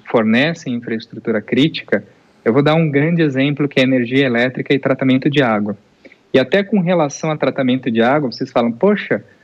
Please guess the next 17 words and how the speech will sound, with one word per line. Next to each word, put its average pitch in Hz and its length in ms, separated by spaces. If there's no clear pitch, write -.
mas 135 180
isso 165 180
parece 156 320
coisa 156 300
de 151 80
filme." 151 480
Em 170 140
Tampa, 185 440
nos 143 160
Estados 139 360
Unidos, 117 680
houve 139 240
um 135 80
ataque 131 580
que - 120
um 117 80
hacker, 127 520